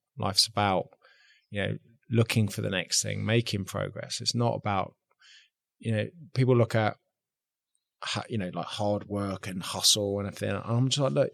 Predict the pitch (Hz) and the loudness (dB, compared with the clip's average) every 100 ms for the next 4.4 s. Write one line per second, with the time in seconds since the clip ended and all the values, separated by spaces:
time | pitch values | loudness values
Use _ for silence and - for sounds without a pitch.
0 | - 139 - 151 - 175 - - - 131 | -4 -8 0 2 6 6 4 0 -2 4
1 | 127 123 117 117 110 110 113 107 104 104 | 4 4 2 2 0 0 2 2 2 0
2 | - 117 117 98 - - - - _ _ | 4 6 6 4 2 0 -8 -14 _ _
3 | _ _ _ _ _ _ _ - 113 113 | _ _ _ _ _ _ _ 2 4 6
4 | - 117 110 | 6 6 2